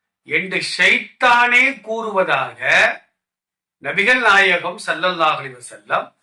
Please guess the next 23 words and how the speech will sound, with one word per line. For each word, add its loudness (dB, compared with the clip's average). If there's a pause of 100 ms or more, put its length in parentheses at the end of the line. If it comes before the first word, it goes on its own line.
(240)
இந்த 0
ஹதீஸிலே 0
சொல்லி -6
காட்டுகிறார்கள். -10 (720)
மற்றொரு -4
செய்தியை 0
பாருங்க, 2
அதுவும் 2
சகீகான 2
செய்தி -8
தான். 0 (420)
அபூ 0
ஹுரைரா 4
ரலியல்லாஹு 0
அன்ஹு -10
அறிவிக்கக்கூடியது. -6 (640)
இப்னு -6
மாஜா 4
என்ற -2
நூல்ல -8 (380)
எழுநூற்றி -2
எழுபத்தி -6
மூன்றாவது -4